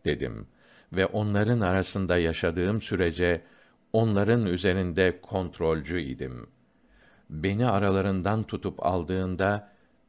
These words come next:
üzerlerinde denetleyici sadece sen kaldın. Sen zaten her şeye yeterince şahitsin.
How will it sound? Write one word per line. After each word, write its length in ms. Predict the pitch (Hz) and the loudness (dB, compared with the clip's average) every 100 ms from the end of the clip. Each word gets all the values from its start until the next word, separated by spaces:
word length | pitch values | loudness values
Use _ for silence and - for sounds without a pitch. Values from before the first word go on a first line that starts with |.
| _ | _
üzerlerinde 920 | 117 95 101 95 90 92 87 90 82 | -2 2 2 2 2 0 0 0 0
denetleyici 800 | 92 98 90 - 95 90 82 92 | -2 -2 -4 -2 -2 -2 -2 -4
sadece 760 | 85 - 123 117 90 78 85 78 | -4 -4 -2 0 -2 -2 -2 -2
sen 460 | - - 90 67 | -4 -2 -2 -2
kaldın. 600 | 64 71 64 60 65 50 - _ _ _ _ _ _ _ _ | -6 -2 -2 -2 -8 -10 -18 _ _ _ _ _ _ _ _
Sen 460 | - - 107 107 87 | -14 -6 -2 -2 -4
zaten 720 | 69 98 98 - 92 82 65 - - - _ | -2 0 0 0 -2 -2 -8 -14 -20 -20 _
her 220 | 107 127 | -4 -2
şeye 420 | 123 101 95 87 | -2 0 2 2
yeterince 800 | 76 87 - 95 104 110 73 69 | 2 -2 -2 -2 0 -2 -2 -2
şahitsin. 920 | - 76 62 64 71 - - 64 58 | -2 -4 -2 -6 -10 -10 -8 -8 -10